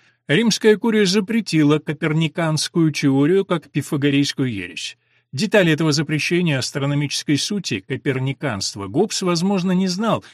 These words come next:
почему и пишет здесь о простом возвращении Коперника к воззрениям Пифагора, Филолая и Аристарха. В действительности относить, предписывать принцип гелиоцентризма к Пифагору нет оснований.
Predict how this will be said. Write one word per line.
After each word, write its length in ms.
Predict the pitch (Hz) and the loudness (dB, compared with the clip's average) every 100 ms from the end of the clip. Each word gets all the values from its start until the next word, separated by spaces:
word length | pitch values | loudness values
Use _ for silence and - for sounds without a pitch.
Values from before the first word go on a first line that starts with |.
| _ _ | _ _
почему 340 | 147 202 220 | -4 0 2
и 60 | 214 | 0
пишет 320 | 196 180 151 | 0 -2 -2
здесь 320 | 127 156 175 | -2 -2 -2
о 80 | 156 | -4
простом 420 | 135 135 - 156 | -4 -4 -2 0
возвращении 680 | 139 135 139 135 123 104 95 | 0 0 0 -2 -4 -6 -8
Коперника 760 | 110 98 185 208 208 208 196 - - _ | -10 -2 0 2 0 2 0 -2 -20 _
к 60 | |
воззрениям 540 | 160 170 175 185 156 139 | 0 0 2 2 2 0
Пифагора, 800 | 160 - 123 107 131 180 190 160 | -2 -2 -4 0 2 2 -2 -6
Филолая 720 | - 113 101 98 107 131 123 - | -8 -6 -4 -4 -2 -4 -6 -8
и 80 | 113 | -8
Аристарха. 580 | 113 101 - 87 - _ _ _ _ _ _ _ | -6 -8 -10 -14 -18 _ _ _ _ _ _ _
В 240 | - 104 113 | -14 -12 -4
действительности 840 | 156 - 240 233 233 220 202 - | -2 -2 -4 -4 0 0 0 0
относить, 680 | 190 185 190 180 - 131 - | -2 0 -2 -2 -4 -6 -6
предписывать 680 | 143 135 - 151 - 131 120 | -8 -8 -6 -6 -4 -6 -6
принцип 480 | 156 160 - 147 - | -4 -4 -4 -8 -8
гелиоцентризма 1040 | 123 156 147 139 - 156 143 151 123 123 120 | -4 0 0 0 -2 -4 -4 -4 -6 -8 -12
к 140 | _ | _
Пифагору 500 | 156 135 175 196 190 | -8 -4 -4 0 0
нет 240 | 160 156 | 0 -2
оснований. 640 | 156 - 151 113 85 80 | -4 -4 -6 -8 -10 -18